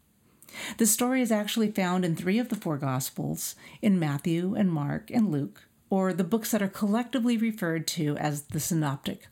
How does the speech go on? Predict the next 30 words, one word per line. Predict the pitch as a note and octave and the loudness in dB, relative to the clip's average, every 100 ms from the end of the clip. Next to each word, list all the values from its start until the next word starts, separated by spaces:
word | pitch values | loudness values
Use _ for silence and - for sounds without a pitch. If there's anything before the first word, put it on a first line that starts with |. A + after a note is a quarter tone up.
| - | -10
Gospels, | - - - E2+ - - - _ - - | -8 -6 -6 -6 -6 -8 -10 _ -18 0
which | G#3+ G#3+ | 0 2
are | |
all | - F#3+ B3+ | 0 0 0
of | |
the | A3 | -2
Gospel | E3 D3 C#3+ G3 | -2 -4 -4 -4
books | C#3+ C#3 C#3+ - - _ | -2 -2 -4 -10 -12 _
except | G3+ - F#3+ - - - | -8 -2 -4 -2 -4 -4
the | E3 | -4
book | D3 C#3+ | -4 -4
of | C3+ | -4
John. | C3+ A2+ - C#3+ _ - - _ _ _ _ _ - - - G3 | -2 -4 -6 -10 _ -20 -20 _ _ _ _ _ -14 -12 -6 -2
It's | A#3+ | 0
such | D4 C#4+ | 2 2
a | D4 | 0
treat | - - E3+ - | 0 0 2 2
when | E3+ | 0
God | E3 D3+ D3 | 2 0 0
gives | E3 D#3+ | -2 0
us | D#3 | -2
multiple | F#3 F#3 G#3 G#3+ A3 | 0 0 0 0 0
accounts | G3 - E3 C3+ - | -2 -2 -4 -4 -4
of | |
the | D3 | -2
same | D#3+ F3 D#3+ | 0 0 0
story | E3 - D#3+ D3 | -2 -2 -2 0
in | D3+ | 0
the | D3+ | -2
Scriptures, | - D3+ - - C#3 C#3+ | -2 -4 -4 -4 -4 -4